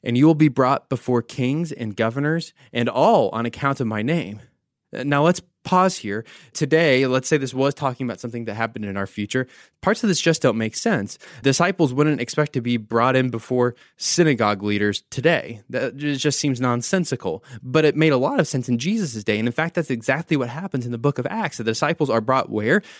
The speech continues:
In front of the synagogue leaders, because they were all Jews. And this is how Jews at the time were dealing with their inner Jewish issues that circled around Jesus.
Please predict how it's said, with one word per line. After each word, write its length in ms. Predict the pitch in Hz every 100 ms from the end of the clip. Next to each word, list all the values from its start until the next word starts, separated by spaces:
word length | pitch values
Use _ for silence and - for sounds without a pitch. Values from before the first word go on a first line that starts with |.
| _
In 140 | 127
front 240 | 123 156 160
of 80 | 147
the 80 |
synagogue 480 | - 208 240 131 104
leaders, 280 | 98 92 95
because 280 | 120 143 131
they 140 | 131
were 120 | 139
all 240 | - 127 160
Jews. 400 | 135 202 214 101
And 80 | 110
this 120 | 135
is 100 | 127
how 260 | 139 139 - - 113
Jews 260 | 127 180 165
at 80 |
the 60 | 147
time 260 | 127 127 143
were 100 | 127
dealing 340 | 117 143 139
with 140 | 131
their 180 | 131 127 - - 113
inner 240 | 123 147
Jewish 360 | 139 127 131 123
issues 540 | 127 214 - 113 123
that 280 | 120 120 -
circled 500 | - 170 175 143 131 131
around 340 | 131 139 143
Jesus. 640 | - 208 175 - - -